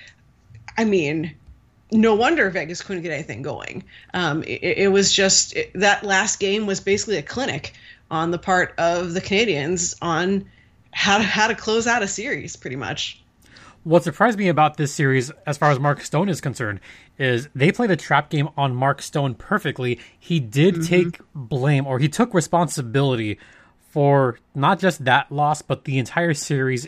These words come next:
Speaker 2: in general. And I do like that about Vegas's captain, is right away, first thing he said on that press conference after game six, "It is my responsibility. It falls on me. Do not blame the goaltending situation. Do not blame these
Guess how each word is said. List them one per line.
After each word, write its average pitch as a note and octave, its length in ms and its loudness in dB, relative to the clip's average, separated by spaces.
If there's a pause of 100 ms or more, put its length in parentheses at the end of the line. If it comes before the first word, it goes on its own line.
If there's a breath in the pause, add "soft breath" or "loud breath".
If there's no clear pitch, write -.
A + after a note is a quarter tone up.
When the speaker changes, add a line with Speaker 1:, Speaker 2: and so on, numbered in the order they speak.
Speaker 2:
in B2+ 180 -6
general. G#2+ 420 -2 (460 loud breath)
And D3+ 160 -2 (100)
I D#3 140 4
do F3+ 240 2
like E3 260 2
that D3 180 2
about C3 220 0
Vegas's A#2+ 400 -4
captain, A#2+ 480 -2 (400 loud breath)
is C3+ 320 -2
right B2+ 460 2
away, B2 480 2
first D#3+ 400 -2
thing F3+ 120 0
he D#3 100 0
said D3 180 0
on C3 160 -6
that B2+ 140 -2
press B2+ 260 -4
conference B2 340 -4
after B2 180 -6
game A#2 200 -4
six, - 320 -8 (400 loud breath)
"It C3 140 -2
is A2 120 -2
my A#2+ 160 2
responsibility. C3 920 0 (360 loud breath)
It C#3+ 220 -2
falls C3 460 0
on C3 280 -2
me. A2 140 -4
Do A#2+ 180 -4
not C3 300 -2
blame B2+ 280 -2
the A2 100 -4
goaltending C3+ 500 0
situation. C3+ 440 0 (280 loud breath)
Do C#3 100 -6
not B2 220 -2
blame B2+ 200 -2
these A#2 180 -6